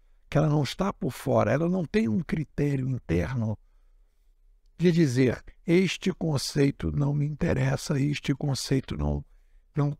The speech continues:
não considero esse conceito válido, acho que esse conceito não deve ser usado,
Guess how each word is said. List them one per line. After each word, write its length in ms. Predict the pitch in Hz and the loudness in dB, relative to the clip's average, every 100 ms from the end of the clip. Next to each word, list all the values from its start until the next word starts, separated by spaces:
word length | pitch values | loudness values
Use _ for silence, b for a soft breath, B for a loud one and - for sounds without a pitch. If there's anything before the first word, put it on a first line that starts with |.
| 135 | -4
não 160 | 139 | -4
considero 560 | 139 156 - 127 135 139 | 0 0 2 4 4 4
esse 180 | 123 - | 2 -2
conceito 540 | 147 135 143 127 143 | -4 -4 -2 -2 -2
válido, 480 | 120 143 147 139 135 | 0 0 2 0 -2
acho 220 | 135 - | -2 -2
que 60 | 139 | -2
esse 120 | - | -2
conceito 500 | 143 127 135 - 170 | -2 -2 -2 -2 0
não 140 | 143 | 2
deve 240 | 131 135 - | 2 0 -2
ser 140 | 151 | -2
usado, 520 | 147 135 139 147 147 | 0 0 0 -2 -4